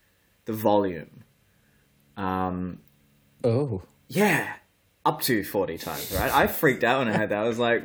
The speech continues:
Speaker 1: "You got? D-, does that mean I'm filling my guts full of,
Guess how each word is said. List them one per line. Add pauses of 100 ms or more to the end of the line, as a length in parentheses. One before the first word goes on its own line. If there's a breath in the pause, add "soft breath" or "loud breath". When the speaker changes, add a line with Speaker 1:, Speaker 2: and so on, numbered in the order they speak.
(120)
Speaker 1:
"You
got?
D-, (180)
does
that
mean
I'm (280 loud breath)
filling
my
guts
full
of,